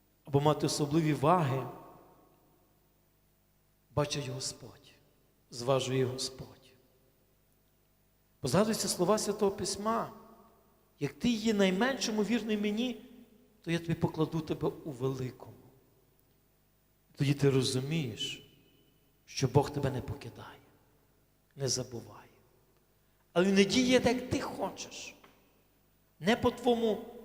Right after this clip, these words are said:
сюжеті, не по твоєму оповіданні,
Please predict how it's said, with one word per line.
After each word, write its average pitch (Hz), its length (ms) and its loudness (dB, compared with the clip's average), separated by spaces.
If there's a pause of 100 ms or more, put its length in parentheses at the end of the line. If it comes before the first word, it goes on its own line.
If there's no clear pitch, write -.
(220)
сюжеті, 185 760 0 (1120)
не 147 140 0
по 156 160 2
твоєму 147 640 2 (260)
оповіданні, 147 1000 0